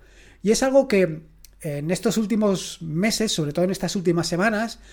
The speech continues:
donde el canal de YouTube va cogiendo, va cogiendo un poco de tracción, pues muchos me preguntáis, eh,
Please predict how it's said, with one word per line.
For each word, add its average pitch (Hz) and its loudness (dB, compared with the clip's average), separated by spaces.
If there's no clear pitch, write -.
donde 151 -2
el 139 -6
canal 151 -2
de 196 2
YouTube 175 0
va 175 2
cogiendo, 175 2
va 170 -2
cogiendo 170 -2
un 165 -4
poco 180 0
de 175 2
tracción, 226 -2
pues 151 -4
muchos 202 -2
me 190 0
preguntáis, 139 -6
eh, 151 -4